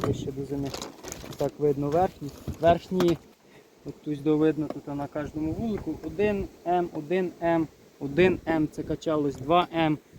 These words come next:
це верхні качалися з цим, з різнотрав'ям. І доставлялись просто наверх, не в розріз. В розріз гущину тільки ставили. Так. Є.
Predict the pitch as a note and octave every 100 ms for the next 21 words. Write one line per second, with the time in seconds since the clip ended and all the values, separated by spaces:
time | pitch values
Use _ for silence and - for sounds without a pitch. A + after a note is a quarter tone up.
0 | - D3 D#3 E3+ - E3 D3+ D#3 - E3
1 | D#3 D3 - D3+ C#3+ C#3 - C#3 C3 B2+
2 | D3+ D3 D3+ C#3+ A#2+ A2+ A#2 - - -
3 | - C3+ C#3+ - D3+ D#3+ D#3 C3+ - C#3+
4 | - C3+ B2+ B2 A#2 - B2+ B2+ B2 A2+
5 | A2+ - - - - - E3+ D#3+ D3 C#3
6 | - C3 - - B2 A#2 - - - -
7 | A#2+ A#2 A2+ - - - - - - -
8 | - - - - - - - - - -
9 | - - - - - - - - - -
10 | - - - - - - - - - -
11 | - - - - - - - G3+ - -
12 | - - - - - - - - - -
13 | - - - - - - - -